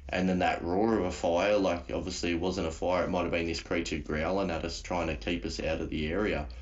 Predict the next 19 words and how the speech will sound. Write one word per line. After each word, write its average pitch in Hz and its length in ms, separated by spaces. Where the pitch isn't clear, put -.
But 98 200
so 117 120
we've 123 220
gone 104 200
back 98 180
up 98 140
the 85 100
house 95 260
after 87 260
going 85 360
down 85 240
and 78 340
looking, 104 400
and 80 200
we - 60
were 95 60
sitting - 280
around 95 480
and 78 200